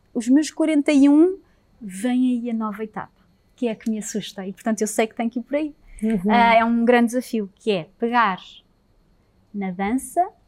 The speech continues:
Speaker 1: desconstruir tudo, pegar no movimento e curar através do movimento.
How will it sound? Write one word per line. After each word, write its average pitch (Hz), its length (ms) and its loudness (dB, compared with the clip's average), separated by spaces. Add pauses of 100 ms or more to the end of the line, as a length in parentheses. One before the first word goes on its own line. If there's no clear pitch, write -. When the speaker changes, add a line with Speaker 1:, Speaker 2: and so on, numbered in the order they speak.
(160)
Speaker 1:
desconstruir 240 840 -4
tudo, - 320 -6 (140)
pegar 233 180 2
no 226 140 -2
movimento 240 720 -4 (720)
e 277 100 0
curar 269 400 4
através 214 440 -4
do 214 100 -6
movimento. 208 600 -4